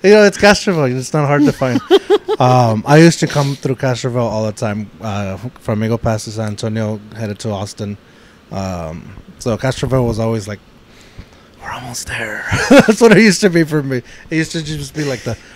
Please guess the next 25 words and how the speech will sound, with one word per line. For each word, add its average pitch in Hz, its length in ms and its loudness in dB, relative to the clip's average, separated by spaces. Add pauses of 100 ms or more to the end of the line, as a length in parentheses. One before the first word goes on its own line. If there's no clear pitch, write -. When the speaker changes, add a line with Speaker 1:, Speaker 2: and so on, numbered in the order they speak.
(120)
Speaker 1:
"We're 120 140 0
almost 120 360 0
there." 110 260 -2
Speaker 2:
We're 98 40 -4
almost 90 300 -10
there. 170 120 -4
Speaker 1:
But 139 140 2
Castroville's 254 540 0
been 226 180 0
blowing 180 320 4
up, 185 180 -2
man. 143 280 -4 (240)
Speaker 2:
Dude, 139 180 -2
it's, 127 240 -4
Speaker 1:
Like, 151 100 4
Speaker 2:
uh, 117 280 0
Speaker 1:
good. 127 500 -4 (180)
Speaker 2:
Yes. 139 600 -6 (220)
It's, - 520 -8
it's 135 220 -8
been 117 560 -4 (840)
just - 220 -6
neighborhoods 135 440 -2
coming 127 280 -4
up 127 100 -2